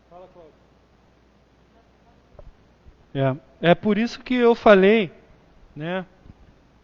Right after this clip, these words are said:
é, anteriormente, sobre o modelo, o padrão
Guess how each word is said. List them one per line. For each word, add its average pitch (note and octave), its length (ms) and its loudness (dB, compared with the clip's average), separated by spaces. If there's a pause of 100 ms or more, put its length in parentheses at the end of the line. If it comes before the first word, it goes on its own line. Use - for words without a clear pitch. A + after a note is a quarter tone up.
(180)
é, C3+ 680 -2 (160)
anteriormente, E3+ 1000 -2 (640)
sobre F3+ 640 2
o F#3+ 80 -2
modelo, F3+ 840 2
o E3 80 -8
padrão F#3+ 720 0